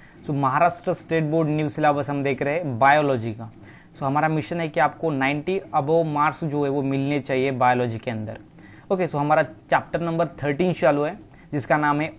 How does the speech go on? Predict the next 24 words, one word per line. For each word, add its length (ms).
Organism 800
and 160
Population। 580
ओके, 240
so 140
Organism 600
and 100
Population 540
चैप्टर 320
नंबर 340
थर्टीन। 460
So 40
ये 200
जो 180
है 120
वो 180
एनवायरनमेंट 680
के 60
चैप्टर 400
है, 120
ईजी 280
चैप्टर 360
है। 100
ओके, 160